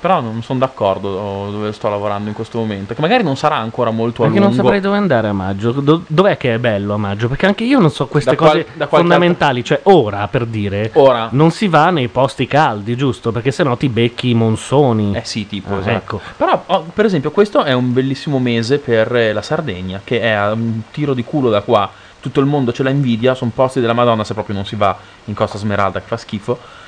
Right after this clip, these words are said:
Speaker 1: ma è, è un ottimo clima questo, perché poi in Sardegna arrivano quei caldi maiali che non si può sopravvivere, ma a maggio, primi di giugno è ancora decente, e soprattutto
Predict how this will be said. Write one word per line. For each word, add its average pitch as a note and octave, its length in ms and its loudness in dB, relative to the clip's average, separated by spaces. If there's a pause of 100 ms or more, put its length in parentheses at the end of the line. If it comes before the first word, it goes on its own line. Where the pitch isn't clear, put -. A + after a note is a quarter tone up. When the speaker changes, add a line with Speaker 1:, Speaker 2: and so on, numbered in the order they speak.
Speaker 1:
ma D3 320 2 (340)
è, C3 320 2
è C3+ 80 4
un C#3+ 160 2
ottimo C#3 300 2
clima C3 380 -2
questo, A2 320 -6
perché B2 360 -2
poi D3 140 2
in C3 60 -4
Sardegna B2 300 -2
arrivano A2 300 -2
quei G#2+ 200 -4
caldi A2+ 400 -4 (100)
maiali A#2 720 0
che B2 60 -4
non A#2 140 -4
si - 100 -10
può C3 120 -4
sopravvivere, G#2+ 720 0 (240)
ma B2 200 2
a B2+ 60 2
maggio, B2 640 0
primi C#3 220 0
di D3 120 -2
giugno C#3 520 2
è G#2 60 -2
ancora G2+ 360 -2
decente, A2+ 420 -2 (180)
e B2 80 -4
soprattutto C3+ 600 2